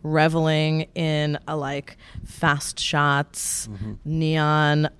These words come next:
Speaker 1: underbelly look. Um,
Speaker 2: Yeah.
Speaker 1: uh,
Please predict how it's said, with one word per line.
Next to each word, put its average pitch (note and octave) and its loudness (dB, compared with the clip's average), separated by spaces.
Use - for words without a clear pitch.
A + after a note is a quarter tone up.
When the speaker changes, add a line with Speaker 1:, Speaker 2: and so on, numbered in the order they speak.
Speaker 1:
underbelly D3+ 2
look. D3+ 0
Um, C#3 -2
Speaker 2:
Yeah. D3 -2
Speaker 1:
uh, - -10